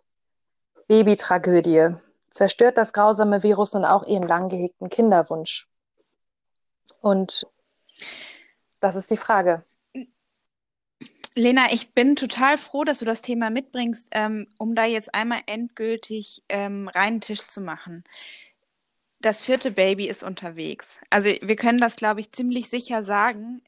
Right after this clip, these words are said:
Speaker 2: Ähm, und ich beziehe mich hier vor allem auf die gute Freizeit.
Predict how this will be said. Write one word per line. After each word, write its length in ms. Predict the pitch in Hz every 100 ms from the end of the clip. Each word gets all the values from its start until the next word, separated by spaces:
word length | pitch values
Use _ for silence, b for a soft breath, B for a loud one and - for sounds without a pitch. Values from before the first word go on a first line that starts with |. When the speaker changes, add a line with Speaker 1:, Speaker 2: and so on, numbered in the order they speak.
| -
Speaker 2:
Ähm, 500 | 220 220 220 220 214
und 160 | 220 220
ich 120 | -
beziehe 300 | 226 - 254
mich 140 | 262 -
hier 160 | 247
vor 220 | 233 220
allem 160 | - 262
auf 160 | 240 -
die 120 | 208
gute 220 | 247 233
Freizeit. 840 | 220 - 214 - - 190 226 320